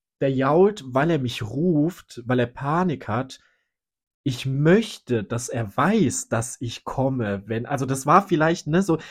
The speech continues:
ich mein, wann jault schon ein Hund? Mein Hund hat seit Jahren nicht mehr gejault, ne? Das ist ja wirklich eine Situation, w-, die ist nicht üblich bei einem Hund, ne? Und da denk ich mir, ich, ich hab das nicht übers Herz gebracht. Ich hab's nicht übers Herz gebracht,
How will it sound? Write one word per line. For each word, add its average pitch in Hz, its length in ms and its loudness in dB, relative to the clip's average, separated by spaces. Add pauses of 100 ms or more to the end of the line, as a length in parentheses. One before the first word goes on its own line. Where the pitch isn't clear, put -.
(220)
ich 123 140 -6
mein, 160 260 2
wann 160 180 -2
jault 156 440 -2
schon 180 200 -2
ein 101 220 -2
Hund? 101 220 -6
Mein 117 140 -2
Hund 180 260 2
hat 156 120 -4
seit 147 200 -4
Jahren 165 360 0
nicht - 180 -8
mehr 139 100 -2
gejault, 127 560 2
ne? 127 100 0
Das 135 160 -6
ist 156 120 -6
ja 156 120 0
wirklich 175 280 -4
eine 135 80 -4
Situation, 160 840 2 (400)
w-, 151 80 2 (580)
die 151 100 -8
ist - 240 -6
nicht 175 300 -4
üblich 220 560 0
bei 87 80 -8
einem 87 220 -8
Hund, 90 240 -10
ne? 120 80 -6
Und 135 80 -6
da 131 60 -8
denk 151 200 -8
ich - 140 -12
mir, 139 160 -4 (300)
ich, - 200 -12
ich - 140 -12
hab - 120 -14
das - 160 -10
nicht 147 140 -8
übers 127 220 -6
Herz 131 180 -8
gebracht. 90 260 -10
Ich 98 120 -12
hab's 127 160 -10
nicht 135 140 -10
übers 127 180 -6
Herz 143 160 -8
gebracht, 123 320 -8